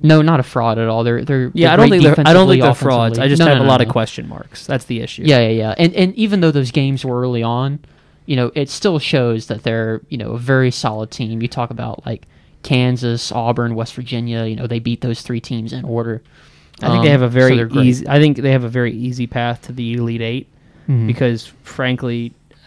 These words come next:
Speaker 2: Oklahoma, Virginia, Creighton, none of them really scare me.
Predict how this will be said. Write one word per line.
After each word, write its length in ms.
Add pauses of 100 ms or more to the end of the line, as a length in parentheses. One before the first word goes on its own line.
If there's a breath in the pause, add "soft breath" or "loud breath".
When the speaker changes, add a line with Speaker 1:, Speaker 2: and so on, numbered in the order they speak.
(280 soft breath)
Speaker 2:
Oklahoma, 720
Virginia, 440
Creighton, 520 (100)
none 160
of 120
them 220
really 180
scare 320
me. 220